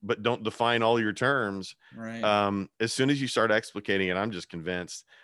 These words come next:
Speaker 1: uh, you either end up in tritheism or modalism, collapsing the Father and the Son, e-, one or the other.
Speaker 2: Mm-hmm.
Speaker 1: Um, although
Speaker 2: Or,
Speaker 1: we've got
Speaker 2: or
Speaker 1: some
Speaker 2: you just say what you're not enough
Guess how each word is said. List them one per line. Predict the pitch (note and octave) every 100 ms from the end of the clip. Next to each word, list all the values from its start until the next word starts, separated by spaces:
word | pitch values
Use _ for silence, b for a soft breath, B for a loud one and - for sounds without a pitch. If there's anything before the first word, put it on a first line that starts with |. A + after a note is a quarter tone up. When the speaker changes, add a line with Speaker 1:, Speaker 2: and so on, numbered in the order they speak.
| b -
Speaker 1:
uh, | F#2 F#2 F2+
you | F#2
either | G#2+ A2
end | A2 G2
up | F#2
in | F2+
tritheism | G#2 G2 F#2 F#2+ F#2 F2+ E2+
or |
modalism, | D#2+ F2 F#2+ F2+ D#2+ D#2+ D#2
collapsing | - D#2+ D#2 -
the | D#2+
Father | - D#2+
and | D2
the | D2
Son, | F#2 F2 G#2
e-, | -
one | A2 B2
or | B2
the | G#2
other. | G#2+ G#2 E2 F2 _ b b b -
Speaker 2:
Mm-hmm. |
Speaker 1:
Um, | F#2+ G2 F#2+ F#2 E2+ _ _ _ -
although | C3+ D3
Speaker 2:
Or, | D3
Speaker 1:
we've | -
got | D3 E3
Speaker 2:
or | G3
Speaker 1:
some | G3
Speaker 2:
you |
just | E3 E3+ E3+ -
say | F3+
what | E3+ E3 D#3
you're | D#3 C3
not | B2 C#3+ D3+ D3 D3
enough | C3 A#2+ B2 A#2+